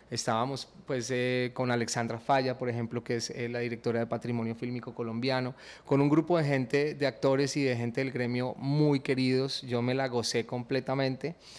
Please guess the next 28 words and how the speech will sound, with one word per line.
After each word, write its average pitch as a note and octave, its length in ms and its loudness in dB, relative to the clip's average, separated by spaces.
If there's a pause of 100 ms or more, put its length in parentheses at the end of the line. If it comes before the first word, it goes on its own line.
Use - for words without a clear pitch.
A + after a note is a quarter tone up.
Entonces, B2+ 540 2
en C3+ 140 2
ese C3 220 2
festival, A2+ 720 -2
como C3+ 220 -4
que C3+ 100 -4
hicimos A#2+ 360 -2
un C3 120 -4
primer C3+ 280 -2
estreno, B2+ 500 -2 (360)
y D#3 200 6
ahora, D#3+ 520 6
el C#3 120 -2
próximo D3+ 460 -2
veinticinco C3+ 640 -2
de C3+ 40 2
julio, C3+ 480 4
vamos A#2+ 440 2
a C#3+ 100 -2
tener A#2 260 -4
ya A2+ 140 -2
nuestro C3 260 -6
estreno A2+ 320 -4
nacional C3+ 720 0
en A#2 160 -4
salas A2+ 320 -4
de C3+ 80 -2
cine. D3+ 400 2